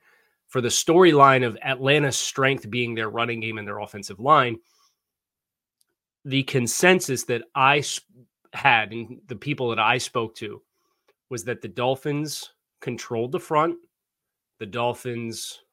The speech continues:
were effective in coverage and forcing throws underneath.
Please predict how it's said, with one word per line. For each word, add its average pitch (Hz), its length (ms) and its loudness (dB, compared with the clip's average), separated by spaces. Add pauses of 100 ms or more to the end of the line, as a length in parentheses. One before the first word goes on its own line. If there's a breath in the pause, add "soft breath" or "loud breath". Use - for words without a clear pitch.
were 113 140 -10
effective - 640 -2
in 151 140 -2
coverage 131 420 0
and 117 140 -8
forcing 117 380 -8
throws 113 360 -4
underneath. 147 500 0